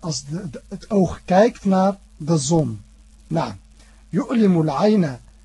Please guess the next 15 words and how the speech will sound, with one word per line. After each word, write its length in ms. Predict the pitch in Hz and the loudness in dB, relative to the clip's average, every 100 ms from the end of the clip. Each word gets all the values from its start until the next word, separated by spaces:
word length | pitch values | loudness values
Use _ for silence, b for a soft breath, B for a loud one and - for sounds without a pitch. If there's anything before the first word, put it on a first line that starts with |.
| - - - | -20 -10 2
أن 300 | 208 233 - | 4 4 2
تشاهد 1000 | 180 - 185 202 185 175 170 196 233 262 - - - - - - - | -2 0 2 4 2 0 0 2 2 0 -14 -20 -20 -20 -20 -20 -10
أو 220 | 147 160 - - | -8 -8 -12 -2
أن 260 | 185 165 - | 0 2 2
تنظر 720 | 190 214 208 185 185 208 247 - - - - - - 185 | 4 4 4 4 6 6 4 -2 -20 -20 -20 -20 -10 -2
إلى 360 | 170 185 214 214 - - - | 4 6 6 2 -18 -20 -10
الشمس. 640 | 156 - 160 135 - - - - - - | -6 -4 -4 -6 -6 -8 -12 -20 -20 -20
أحسنت. 440 | - - 196 156 - - | -10 -2 0 0 -6 -14
بارك 240 | 131 117 131 | -12 -12 -14
الله 140 | 117 | -16
فيك. 180 | 113 - - - b b b b | -18 -20 -20 -20 b b b b
Dus 260 | 160 156 - | -4 -4 0
تنظر 600 | 262 294 240 214 214 233 - - - - - | 2 4 6 8 8 4 -6 -20 -20 -20 -12
of 180 | 147 - | -12 -10
تشاهد 840 | 139 - 214 233 190 170 180 | -8 2 6 6 6 4 2